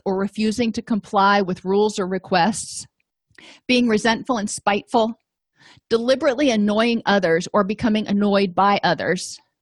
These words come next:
and blaming other people for one's own mistakes or misbehavior. Now, every single one of those characteristics is perfectly normal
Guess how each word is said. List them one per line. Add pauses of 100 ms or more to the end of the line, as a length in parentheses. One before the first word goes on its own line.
(440)
and
blaming
other
people
for
one's
own
mistakes
or
misbehavior. (600)
Now, (100)
every
single
one
of
those
characteristics (560)
is (220)
perfectly
normal